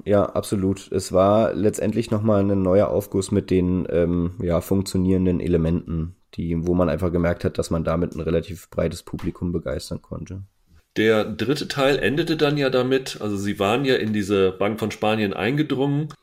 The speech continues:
Speaker 2: einerseits um die Goldreserven zu klauen, andererseits aber um den Tokio freizupressen. Also sie waren ja nach der, nach dem zweiten Teil in alle Winde verstreut, haben ihren Reichtum genossen,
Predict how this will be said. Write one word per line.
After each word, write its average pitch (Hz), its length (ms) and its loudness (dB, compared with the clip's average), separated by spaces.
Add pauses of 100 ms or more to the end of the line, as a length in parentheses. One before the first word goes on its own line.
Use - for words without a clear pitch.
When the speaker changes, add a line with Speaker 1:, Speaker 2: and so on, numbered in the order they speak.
(140)
Speaker 2:
einerseits 120 560 2
um 113 140 -6
die 98 300 -2
Goldreserven 123 920 0
zu - 200 -10
klauen, 117 440 -2
andererseits 120 680 0
aber 110 540 0
um 107 400 -4
den 104 180 -2
Tokio 98 680 0 (280)
freizupressen. 85 920 -6
Also 78 160 -6
sie 85 120 -10
waren 104 220 -2
ja 113 100 0
nach 104 200 -4
der, 95 400 -2
nach 92 160 -6
dem 98 120 -6
zweiten 98 360 -6
Teil 104 320 -2
in 92 100 -4
alle 95 300 0
Winde 139 240 -4
verstreut, 123 640 -2
haben 98 180 -4
ihren 95 160 -4
Reichtum 110 440 -6
genossen, 107 500 -6